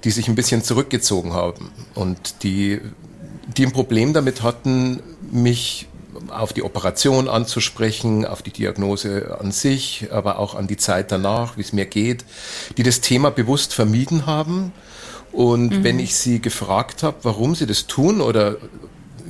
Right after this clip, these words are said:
Speaker 1: mir eben aufgefallen ist, dass sie es tun, kam zum Beispiel als Antwort, äh, "Ja, wir wollen dich ja nicht ständig dran erinnern, an dieses schlimme Thema, deswegen vermeiden wir es lieber. Und wenn dir danach ist, dann,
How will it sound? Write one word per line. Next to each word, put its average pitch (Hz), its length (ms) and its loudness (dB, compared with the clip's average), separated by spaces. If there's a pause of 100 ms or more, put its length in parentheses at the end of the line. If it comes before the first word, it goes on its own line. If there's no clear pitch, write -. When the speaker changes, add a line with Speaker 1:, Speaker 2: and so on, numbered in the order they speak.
(100)
Speaker 1:
mir 113 380 2
eben 101 220 0
aufgefallen 120 560 2
ist, 110 180 -2
dass 120 180 0
sie 143 60 -4
es - 120 -2
tun, 151 280 2 (540)
kam 139 400 2 (880)
zum 120 200 2
Beispiel 139 840 2
als 113 520 0
Antwort, 131 1040 0
äh, 120 420 4 (440)
"Ja, 117 240 4
wir 120 140 6
wollen 123 320 4
dich 120 360 -2
ja 104 120 2
nicht 117 280 0
ständig 123 360 0
dran 110 220 0
erinnern, 156 840 2 (480)
an 120 160 0
dieses 120 240 0
schlimme 120 300 2
Thema, 135 380 2
deswegen 120 420 0
vermeiden 92 440 0
wir 104 60 2
es 95 120 -2
lieber. 101 200 2
Und 95 120 -2
wenn 107 160 0
dir 123 140 4
danach 110 260 0
ist, 123 240 0
dann, 107 240 0